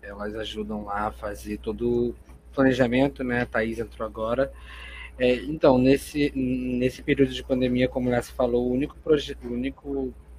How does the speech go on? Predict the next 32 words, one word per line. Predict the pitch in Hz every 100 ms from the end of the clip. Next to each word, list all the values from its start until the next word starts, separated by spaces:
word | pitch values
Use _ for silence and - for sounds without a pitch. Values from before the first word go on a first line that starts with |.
| - - -
produto | - 139 131 131
que | -
a | 123
gente | 127 -
teve | - 120 107 101 - - - - - -
foram, | - - 139 131 135 143 139 135 135 -
foi | 135 135
o |
kit | 135 139 -
de | - 127
Natal, | 120 - 113 127
né? | 127 117 131 - -
Até | 131 143
porque | - 147
não | 143
tem | 147
muita | 139 139 139
demanda, | 131 123 131 139
a |
gente | 127 123 -
faz | 123 123 117 - - - -
geralmente | 120 127 123 120 123 127
mais | 123 123
espe-, | - - 123
é, | 113 113
produto | - 127 117 -
específico | - 123 - 120 - -
pra | 127
quando | - 123 120
tem | 123
algum | 120 117
jogo, | 113 110 120 151 147 123 120 110